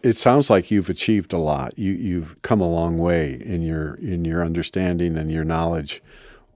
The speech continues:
What's the next thing for you that you really wanna be able to master or get under your belt?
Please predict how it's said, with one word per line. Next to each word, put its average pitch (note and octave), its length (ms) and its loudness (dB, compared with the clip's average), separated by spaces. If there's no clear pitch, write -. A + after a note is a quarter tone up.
What's C3 560 0
the - 140 -2
next C#3 340 -2
thing E2 240 -2
for - 160 -6
you C#2+ 360 -6
that F2 200 -4
you F2+ 160 -2
really F2 320 0
wanna D#2+ 340 -2
be D#3+ 260 -2
able D#2+ 180 -4
to D2+ 200 -8
master D#2 520 -6
or F2 380 -12
get G2 200 0
under F2+ 240 -2
your D2 160 -4
belt? - 380 -8